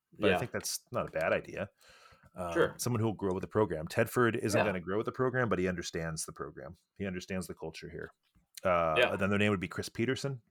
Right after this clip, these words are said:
Speaker 1: most
Speaker 2: Yeah,
Speaker 1: recently
Speaker 2: yeah.
Speaker 1: the U W coach. Uh, he was the
Speaker 2: Sure.
Speaker 1: offensive coordinator again here for a while. Uh, you know, former Boise State coach. That's really where he came to prominence. Um,
Speaker 2: What about, uh, let's see,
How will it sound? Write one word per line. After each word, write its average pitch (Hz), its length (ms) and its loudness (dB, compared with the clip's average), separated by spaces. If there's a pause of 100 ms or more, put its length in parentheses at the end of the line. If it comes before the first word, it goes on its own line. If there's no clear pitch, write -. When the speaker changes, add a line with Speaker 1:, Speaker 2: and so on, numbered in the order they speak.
(840)
Speaker 1:
most 143 80 6
Speaker 2:
Yeah, 123 120 8
Speaker 1:
recently 98 300 4
Speaker 2:
yeah. 110 80 10
Speaker 1:
the 90 160 -4 (140)
U 101 140 -4
W 104 200 2
coach. - 440 0 (240)
Uh, 92 220 2
he 95 100 0
was 95 120 0
the - 60 8
Speaker 2:
Sure. 98 60 8
Speaker 1:
offensive 92 300 0
coordinator 101 420 2
again 95 300 -2
here 101 360 -4
for 98 120 -2
a 101 100 0
while. 107 380 4 (560)
Uh, 87 520 2 (280)
you 98 80 -4
know, 87 40 -2
former 101 280 -2
Boise 90 340 -2
State 98 300 -2
coach. 104 180 0
That's 85 140 -8
really 87 180 -2
where 90 120 -2
he 90 100 -4
came 90 160 -6
to 90 60 -6
prominence. 104 520 -4 (760)
Um, 80 460 -4 (760)
Speaker 2:
What 120 100 -6
about, 120 280 6
uh, 113 180 4
let's 92 200 -2
see, 82 300 -6